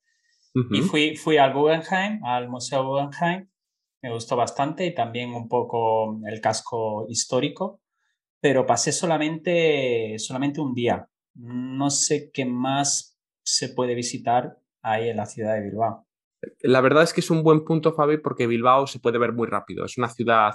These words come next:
Speaker 2: pequeñita, está en un valle, está rodeado de montes. Entonces, eh, si vais con poco tiempo,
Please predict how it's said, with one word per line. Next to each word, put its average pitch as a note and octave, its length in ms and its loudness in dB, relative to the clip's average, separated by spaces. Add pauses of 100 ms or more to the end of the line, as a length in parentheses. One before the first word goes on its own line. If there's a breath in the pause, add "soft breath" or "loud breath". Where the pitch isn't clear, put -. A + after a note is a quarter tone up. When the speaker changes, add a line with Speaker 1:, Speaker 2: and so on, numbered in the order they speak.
(100)
Speaker 2:
pequeñita, B2 640 0 (120)
está A2 420 0
en G#2+ 140 -6
un A2 180 -10
valle, C#3 320 2
está C3 220 -4
rodeado G#2+ 560 0
de F#2+ 80 -4
montes. D3+ 580 -2 (380 loud breath)
Entonces, A2 640 -2
eh, A2 240 4
si A2 240 0
vais D3+ 340 4
con C#3 160 -2
poco B2+ 280 0
tiempo, D#3+ 500 0